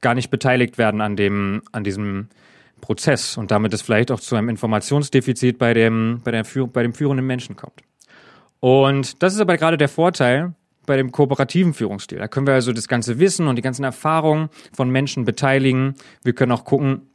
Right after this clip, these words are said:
kommen wir da gemeinsam vielleicht sogar zu einer Entscheidung. Und tatsächlich kann man sogar noch ein bisschen weitergehen. Menschen, die durch kooperativen Führungsstil geführt werden,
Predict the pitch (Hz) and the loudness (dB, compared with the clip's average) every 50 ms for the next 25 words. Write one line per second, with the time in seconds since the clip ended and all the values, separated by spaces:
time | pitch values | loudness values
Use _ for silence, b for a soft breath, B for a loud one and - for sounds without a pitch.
0 | - - - 123 123 123 123 120 110 - 110 110 110 123 143 139 143 131 123 - | -20 -8 -4 -2 0 2 2 0 0 0 0 0 0 0 0 0 -2 -2 -2 0
1 | 123 117 117 - 120 95 113 107 - - 110 107 110 104 - - 139 147 160 160 | -2 -2 -2 -2 -4 -4 -4 -4 -4 -2 -2 -2 -2 -4 -2 -2 0 0 0 0
2 | 160 156 156 156 160 156 - _ _ _ _ _ _ _ _ _ _ _ _ _ | 0 -2 -2 -4 -6 -8 -12 _ _ _ _ _ _ _ _ _ _ _ _ _
3 | _ - - b b b b b b b - 139 135 131 131 131 131 131 120 - | _ -20 -20 b b b b b b b 0 2 4 4 4 4 2 -2 -4 -8
4 | - _ _ _ _ _ _ _ _ _ _ _ _ _ _ _ _ _ _ _ | -12 _ _ _ _ _ _ _ _ _ _ _ _ _ _ _ _ _ _ _
5 | _ _ - 143 123 117 - 151 156 - 196 185 - - 165 156 156 151 143 147 | _ _ -4 -4 -2 0 0 0 2 2 0 0 0 0 0 2 2 2 2 2
6 | 143 143 143 139 143 131 135 127 - 143 131 113 117 127 131 - 117 98 107 104 | 2 2 2 2 2 2 2 2 2 2 2 2 2 2 2 2 0 0 -2 -4
7 | 98 98 104 120 139 156 - 165 156 160 160 b b b b - 131 117 123 117 | -4 -2 -2 -2 -2 -2 -2 -2 -2 -2 -4 b b b b -6 -6 -4 -2 -2
8 | 110 - - - 110 - 101 107 113 - 175 226 262 226 202 151 123 117 - - | -4 -4 -4 -4 -4 -2 -2 -2 -2 0 2 2 2 2 2 0 0 -2 -4 -4
9 | 127 117 107 110 - - 120 120 104 117 120 120 123 131 143 147 | -4 -4 -4 -4 -2 0 0 0 0 2 2 2 2 0 -2 -6